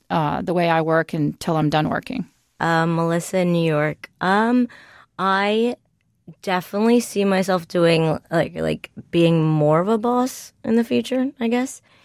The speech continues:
Speaker 2: I would love to be, like, a little higher up where I can let my money work for itself, in a sense. Definitely would wanna have, like, people working for me and, like,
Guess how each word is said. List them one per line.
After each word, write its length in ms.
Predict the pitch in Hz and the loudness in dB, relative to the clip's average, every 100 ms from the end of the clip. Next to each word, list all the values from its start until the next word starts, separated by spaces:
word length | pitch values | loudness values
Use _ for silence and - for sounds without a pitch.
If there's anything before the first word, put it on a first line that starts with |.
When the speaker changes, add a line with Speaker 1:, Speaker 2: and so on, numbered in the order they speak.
| _ _ - | _ _ -2
Speaker 2:
I 140 | 175 | 0
would 120 | 175 | 2
love 260 | 185 175 165 | 2 0 0
to 100 | 185 | -2
be, 160 | 180 | 0
like, 220 | 160 160 147 | 0 -2 -4
a 40 | |
little 280 | 156 156 151 | -2 -2 0
higher 360 | 156 147 147 | 0 2 2
up 260 | 143 143 - | 2 -2 -2
where 320 | 151 147 135 - | 0 0 -2 -4
I 140 | 156 | -4
can 240 | 151 156 151 | -2 0 0
let 180 | 143 | 0
my 160 | 151 151 | 0 2
money 520 | 151 147 147 143 139 | 2 4 2 2 0
work 320 | 139 143 143 | 0 0 -2
for 320 | - - 143 120 | -8 -8 -4 -4
itself, 420 | - - - - | -4 -6 -6 -4
in 80 | 139 | -4
a 80 | |
sense. 480 | - 90 90 - - | -4 -8 -10 -14 -12
Definitely 380 | - 139 - 143 | -8 -8 -4 -2
would 120 | 139 | -2
wanna 180 | 139 135 | -2 -2
have, 180 | 139 139 | -4 -6
like, 200 | 143 - | -10 -12
people 260 | - 208 240 | -10 -2 0
working 320 | 277 254 196 | 0 -2 -8
for 180 | - 175 | -6 -2
me 320 | 175 170 165 | 0 0 0
and, 140 | 160 | 0
like, 320 | 156 156 156 | -2 -4 -6